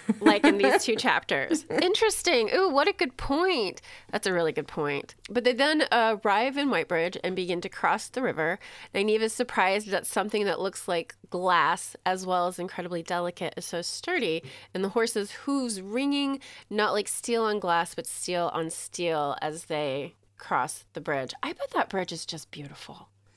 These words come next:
Speaker 2: Right?
Speaker 1: Do you think we're gonna see a white bridge in the,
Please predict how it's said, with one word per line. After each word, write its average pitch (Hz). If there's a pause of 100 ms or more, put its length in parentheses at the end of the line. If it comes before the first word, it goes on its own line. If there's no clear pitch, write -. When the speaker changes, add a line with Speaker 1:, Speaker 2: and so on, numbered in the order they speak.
(320)
Speaker 2:
Right? 240
Speaker 1:
Do 370
you 466
think 392
we're 440
gonna 427
see -
a 285
white 185
bridge 202
in 196
the, 190